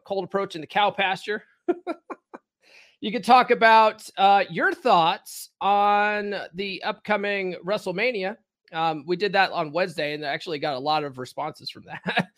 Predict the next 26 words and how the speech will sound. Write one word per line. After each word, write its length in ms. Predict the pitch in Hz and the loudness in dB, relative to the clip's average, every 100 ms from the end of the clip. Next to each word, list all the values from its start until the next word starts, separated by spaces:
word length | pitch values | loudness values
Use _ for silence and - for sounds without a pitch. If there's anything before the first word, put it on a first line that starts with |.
| - | -20
<laughs> 220 | - _ | -20 _
There's 160 | 185 175 | -2 2
a, 140 | 185 - | 0 2
a 40 | |
lot 160 | 185 294 | 6 6
of 60 | |
people 220 | 262 311 277 | 4 2 4
that 100 | 240 | 4
are 40 | |
very 220 | 254 247 | 4 2
opinionated. 640 | 226 269 311 185 135 127 123 | 2 -2 -2 -6 -6 -8 -6
They, 300 | 165 165 - | -4 -4 -8
some 220 | - 180 | -6 -4
people 240 | 185 190 190 | -2 0 -2
think 260 | 208 180 | -2 -4
Cody's 340 | - 190 190 180 | -2 -2 -2 -4
gonna 200 | 202 185 | -2 -2
win. 320 | 214 381 392 | -2 -4 -6
Some 180 | - 160 | -12 -10
people 240 | 170 165 | -8 -6
think 240 | 160 165 147 | -6 -4 -2
Roman 260 | 165 151 | -2 -2
Reigns 280 | 156 175 196 | -6 -6 -8
is 80 | - | -8
gonna 180 | 214 214 | -4 -2
win. 280 | 233 294 | -2 -4